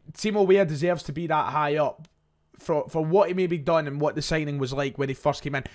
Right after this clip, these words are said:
I think you could argue maybe mid, 'cause he didn't get to do too much. But in that short space of time, I think he was a good signing from Rodgers.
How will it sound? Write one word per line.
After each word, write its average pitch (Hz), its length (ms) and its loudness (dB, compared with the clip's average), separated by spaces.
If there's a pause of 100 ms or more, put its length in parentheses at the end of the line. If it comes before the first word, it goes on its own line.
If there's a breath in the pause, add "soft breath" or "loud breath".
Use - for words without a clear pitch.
(160 loud breath)
I 196 40 2
think 262 300 4
you 277 60 -6
could 262 260 2
argue 220 540 8
maybe 202 380 2
mid, 214 360 2
'cause 170 140 -4
he 175 40 -4
didn't 180 400 -4
get 170 300 -2
to 202 80 2
do 190 180 4
too 190 280 4
much. - 380 0 (420 loud breath)
But 170 160 4
in 190 160 4
that 185 200 2
short 170 280 0
space - 260 -4
of 135 80 -8
time, 131 220 -2
I 123 60 -4
think 139 180 -8
he 135 60 -8
was 127 100 -8
a 131 40 -8
good 135 160 -6
signing 131 360 -6
from 123 180 -12
Rodgers. 123 540 -2